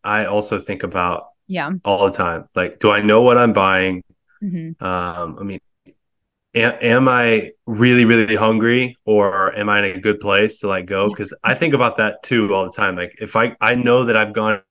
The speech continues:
Speaker 1: in hungry and then bought at least five or six things that I didn't actually need to buy, but you know, my brain was like, "Oh, this is good. It's not very expensive," or like,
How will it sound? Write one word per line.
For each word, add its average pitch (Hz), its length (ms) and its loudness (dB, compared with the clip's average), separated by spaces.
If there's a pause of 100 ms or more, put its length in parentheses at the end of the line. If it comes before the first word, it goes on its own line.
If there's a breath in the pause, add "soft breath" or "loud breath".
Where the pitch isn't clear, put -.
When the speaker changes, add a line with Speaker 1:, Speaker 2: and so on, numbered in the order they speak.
Speaker 1:
in 110 160 -2
hungry 123 600 -6 (220 loud breath)
and 107 140 0
then 98 160 0
bought 104 320 2
at 101 160 -4
least 110 300 -4
five 107 320 -2
or 107 60 -6
six 104 300 -6
things 104 300 -6
that 95 200 -2
I 95 120 -4
didn't 104 340 -2
actually 98 400 -4
need 98 180 -6
to 95 80 -6
buy, 90 440 -2 (260 loud breath)
but 95 240 0 (520 soft breath)
you 101 80 0
know, 87 180 -2
my 92 160 0
brain 101 320 2
was 92 160 -4
like, 90 260 -2
"Oh, 98 300 -4
this 92 240 -4
is 90 140 -6
good. 98 420 2
It's 87 300 -8
not 87 180 -4
very 90 320 -4
expensive," 92 1040 -2
or 87 200 -4
like, 85 380 -6